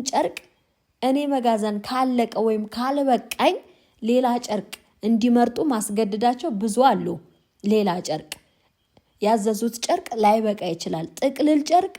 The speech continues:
ያልቃል። በእንደዛ አይነት ችግር ሊኖር ይችላል። ነገር ግን በዕቃዬ ጥራት፣ በሂሳቤ በወሰድኩት ዕቃ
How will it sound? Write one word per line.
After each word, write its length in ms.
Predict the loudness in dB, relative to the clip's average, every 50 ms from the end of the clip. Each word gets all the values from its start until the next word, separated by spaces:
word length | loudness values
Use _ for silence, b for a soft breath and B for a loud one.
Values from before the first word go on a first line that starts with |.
| -4
ያልቃል። 580 | 0 2 4 4 4 2 0 -2 -4 -6 -6 -8 -12 _ _ _ _ _ _ _ _ _ _ _ _ _ _ _ _ _ _ _ _ _ _ _ _ _ _ _ _ _ _
በእንደዛ 500 | 0 2 2 4 4 4 4 4 4 2 0 0 2
አይነት 400 | 2 2 4 4 4 4 2 2 0 -6 -20 _ -6
ችግር 340 | -4 -4 -2 0 0 0 0
ሊኖር 320 | 0 0 0 0 0 0
ይችላል። 340 | -2 -2 -2 -4 -4 -4 -2 2 4
ነገር 320 | 6 6 8 8 6 4 4
ግን 160 | 2 0 -2 0 2
በዕቃዬ 500 | 2 2 4 2 0 0 0 2 2 2 2
ጥራት፣ 380 | 0 0 -2 -2 -2 -2 -4 -8 -14 b b b b b b b
በሂሳቤ 640 | 2 2 4 4 4 2 2 2 0 2 2 2 2 2 0 -2 -4 -10 -20 _ _ _ _ _ _ _ _ _ -16
በወሰድኩት 840 | -6 0 2 4 6 4 4 2 0 0 -2 -2 -2 -4 -4 -4 -4 -2 -2
ዕቃ 180 | -2 -2 0